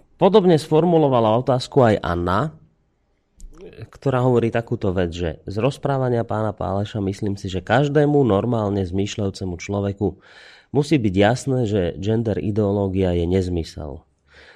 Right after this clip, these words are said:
Pýtam sa, keď sedliackému rozumu je toto jasné, ako je možné, že naši politici, u ktorých by sme predpokladali, že majú aj nejaké to koliesko naviac, keďže sme si ich tam zvolili, a oni to nechápu.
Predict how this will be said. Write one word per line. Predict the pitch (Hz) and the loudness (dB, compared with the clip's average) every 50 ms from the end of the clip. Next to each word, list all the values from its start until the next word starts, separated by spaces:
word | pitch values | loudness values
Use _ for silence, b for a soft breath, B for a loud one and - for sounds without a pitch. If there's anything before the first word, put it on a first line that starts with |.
| b b b | b b b
Pýtam | 135 175 - 185 185 175 | 2 4 4 4 2 2
sa, | - 180 170 | 0 -2 -2
keď | - 127 98 - | -2 -2 -4 -2
sedliackému | - - 147 165 185 180 180 180 - - 165 147 127 113 | 0 2 4 4 4 4 2 0 0 0 2 2 4 4
rozumu | 110 120 117 110 117 110 101 101 | 4 2 2 0 0 0 0 0
je | 95 92 | 0 0
toto | - 127 - - | -2 -4 -2 0
jasné, | 104 87 78 87 87 - - - 104 101 107 127 143 156 - - - - | 0 0 0 -2 -6 -8 -6 -6 -4 -2 -2 -2 -4 -4 -6 -10 -8 -6
ako | 147 - - 175 120 | -6 0 2 2 4
je | 101 | 4
možné, | 107 117 123 139 123 123 135 127 123 110 | 4 2 2 2 2 2 0 0 0 0
že | 117 107 | 0 -2
naši | 113 117 - - | -2 -2 -4 -6
politici, | 98 - 104 113 120 123 117 - 117 101 - - 113 | -6 -2 -2 0 0 0 -2 -4 -6 -6 -4 -4 -4
u | 101 - | -4 -4
ktorých | - - 117 110 110 101 | -4 -2 -2 -2 -2 -4
by | 101 110 101 | -4 -6 -4
sme | 107 104 95 - | -4 -4 -2 0
predpokladali, | - 147 156 156 - 110 - - 110 104 98 98 95 95 95 92 | 2 2 2 0 -2 -6 -4 -2 -2 -2 0 0 -2 -2 -4 -4
že | 101 | -4
majú | 101 113 127 135 131 120 110 107 92 110 - - _ | -2 0 0 0 2 2 2 0 0 -2 -6 -8 _
aj | - 104 104 | -2 0 2
nejaké | 101 113 113 107 107 104 - 107 | 2 2 2 2 0 -2 -4 -6
to | - - 95 | -6 -8 -8
koliesko | - 110 101 101 101 98 - - - 85 | -4 -2 0 0 0 -2 -4 -6 -8 -6
naviac, | 82 82 87 85 95 107 117 135 160 151 - - - | -6 -4 -4 -2 0 0 2 0 -2 -4 -6 -10 -8
keďže | - 98 92 95 92 98 | -8 -6 -6 -6 -6 -4
sme | 95 95 | -6 -6
si | - - 95 | -8 -10 -12
ich | - - | -12 -12
tam | - 85 85 | -12 -14 -12
zvolili, | 85 87 87 92 92 95 104 110 120 147 175 190 196 - _ b b b b b b b b b b b b - 104 | -12 -8 -6 -4 -2 -2 -2 0 0 2 0 0 -2 -6 _ b b b b b b b b b b b b -4 2
a | 101 | 4
oni | 139 165 - | 6 6 6
to | - 196 185 185 | 4 4 2 2
nechápu. | 165 135 - 110 95 95 87 - - 85 | 2 2 0 -2 -4 -4 -4 -8 -12 -14